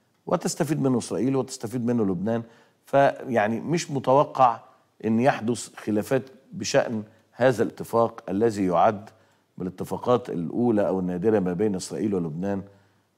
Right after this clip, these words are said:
في ظل، آه، رعاية أمريكية، آه، لهذا الاتفاق. ولديهم طبعًا مشكلة تتعلق بالحدود البرية، دي مسألة أخرى. آه،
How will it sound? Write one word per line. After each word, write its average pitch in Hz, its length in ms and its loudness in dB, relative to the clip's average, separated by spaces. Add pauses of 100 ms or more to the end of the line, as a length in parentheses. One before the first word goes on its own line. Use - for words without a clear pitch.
(120)
في 92 260 -4
ظل، 104 520 0
آه، 76 280 -8 (100)
رعاية 92 540 6
أمريكية، 90 580 -4 (720)
آه، 76 420 -10
لهذا 98 560 0
الاتفاق. - 560 -12
ولديهم 156 440 2
طبعًا 113 240 0
مشكلة 101 280 -4
تتعلق 98 340 -2
بالحدود 85 440 -8
البرية، 87 340 -4
دي 92 100 -2
مسألة 80 320 -10
أخرى. - 260 -20 (1500)
آه، 73 220 -10